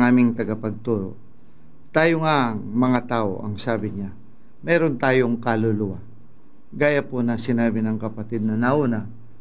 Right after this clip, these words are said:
kung ito'y mabuti, pupunta sa Diyos. Kung ito'y masama, pupunta kay Satanas, sabi niya. Kaya, wala naman pong, walang binanggit,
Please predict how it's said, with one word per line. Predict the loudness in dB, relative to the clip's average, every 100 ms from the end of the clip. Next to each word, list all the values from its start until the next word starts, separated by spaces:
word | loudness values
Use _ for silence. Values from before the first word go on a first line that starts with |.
| -12 -4
kung | 0
ito'y | 4 4 6
mabuti, | 4 4 2 2
pupunta | -2 -4 -2 -2 -2
sa | -2 -4
Diyos. | -4 -6 -8 -4
Kung | 0
ito'y | 0 0 -2
masama, | -2 -2 -4 -4 -10 -14 -14 -14 -6
pupunta | -4 0 0 0
kay | -2 -2 -2
Satanas, | -2 -4 -2 -2 -4
sabi | -8 -6 -6 -6
niya. | -8 -12 -14 -14 -14 0
Kaya, | 4 4 2 -4 -10 -12 -14 -14 -4 2
wala | 4 4
naman | 2 0 -2
pong, | 0 0 0 0 -2
walang | 0 0 2
binanggit, | 2 4 4 4 2